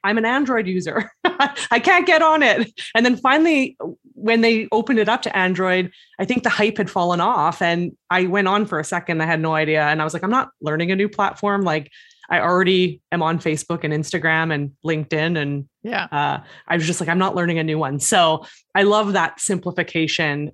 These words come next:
Speaker 1: Um, and I think it's a really beautiful way to scale your business, right? Is, like, the, the more simple you can make it to avoid that, that burnout. So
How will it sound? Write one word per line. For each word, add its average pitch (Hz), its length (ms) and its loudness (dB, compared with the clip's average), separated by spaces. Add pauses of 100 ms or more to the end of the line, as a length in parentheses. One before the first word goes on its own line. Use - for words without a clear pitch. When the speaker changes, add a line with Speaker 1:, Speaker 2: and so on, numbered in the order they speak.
Speaker 1:
Um, 151 280 -2
and 180 120 0
I - 20 2
think 226 160 0
it's 262 140 -2
a 208 80 2
really 180 240 0
beautiful 165 420 -4
way 160 160 0
to 156 80 -4
scale 190 1300 -2 (420)
your 185 120 0
business, 170 600 -2
right? 170 180 2
Is, 180 160 0
like, 175 140 -2
the, 170 220 -2
the 170 100 -2
more 170 180 0
simple 170 380 -2
you 160 100 -2
can 160 140 -4
make 156 160 -2
it - 140 -8
to 175 180 0
avoid 160 320 -2
that, 151 240 -2 (140)
that 143 200 -4
burnout. 156 460 -4
So 170 400 0